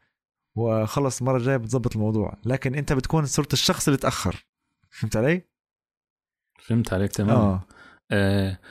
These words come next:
Speaker 2: بس للتوضيح للمستمعين إنه أنت درست سنة بفنلندا.
Speaker 1: صح.
Speaker 2: صح؟ من، من، من غربتك.
Speaker 1: هذا لاحقا
Speaker 2: آه، وبتصور
Speaker 1: بالماجستير. آه،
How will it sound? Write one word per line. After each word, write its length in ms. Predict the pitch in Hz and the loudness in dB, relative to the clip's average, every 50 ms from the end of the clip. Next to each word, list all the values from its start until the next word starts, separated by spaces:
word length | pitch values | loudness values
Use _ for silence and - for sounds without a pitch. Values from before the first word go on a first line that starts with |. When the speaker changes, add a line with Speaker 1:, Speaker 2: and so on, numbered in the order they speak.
| - - - | -6 -2 -2
Speaker 2:
بس 160 | - - - | 0 2 2
للتوضيح 560 | 131 - - 127 113 113 120 143 156 135 - | 0 2 4 4 4 6 6 6 6 4 4
للمستمعين 920 | 107 98 95 92 92 107 - 110 - - - 98 95 95 113 139 127 98 95 | 4 4 4 2 2 0 0 -2 -2 0 0 2 2 2 4 4 2 2 2
إنه 340 | 104 101 98 98 95 98 - - | 2 0 0 0 -2 -2 -4 -4
أنت 140 | 107 - 113 | -4 -2 0
درست 400 | 104 104 110 107 - - - - | 0 0 0 0 -2 -8 -16 -16
سنة 380 | - - - 147 147 127 101 | -6 -2 0 2 4 4 4
بفنلندا. 640 | 95 90 92 87 - 95 95 95 101 110 110 95 92 | 2 2 0 0 0 0 0 2 2 2 2 2 2
Speaker 1:
صح. 380 | 110 - 160 196 - - - - _ _ _ _ _ _ _ _ _ _ _ _ - 139 | 2 0 0 -2 -6 -10 -16 -20 _ _ _ _ _ _ _ _ _ _ _ _ -12 -8
Speaker 2:
صح؟ 420 | - - 107 123 127 - - - | -2 0 0 0 0 -2 -4 -2
من، 280 | 113 101 95 95 98 101 | 0 0 2 2 0 0
من، 220 | 95 95 98 107 | -2 -2 -2 -2
من 120 | 101 92 92 | -2 -2 -2
غربتك. 500 | 92 95 92 - - - - 92 - 127 | -4 -4 -4 -4 -6 -6 -6 -6 -2 0
Speaker 1:
هذا 460 | 135 139 135 131 131 123 120 120 120 | 2 4 6 6 8 8 6 6 4
لاحقا 480 | 113 110 123 139 143 - - 113 101 120 | 2 4 4 4 4 4 4 4 4 6
Speaker 2:
آه، 40 | |
وبتصور 360 | 104 101 101 104 117 120 - 160 | 6 4 4 4 4 6 6 6
Speaker 1:
بالماجستير. 480 | 170 156 139 - - 98 92 - - | 6 6 6 4 2 0 0 -2 -2
آه، 240 | 95 95 98 98 | -4 -4 -4 -6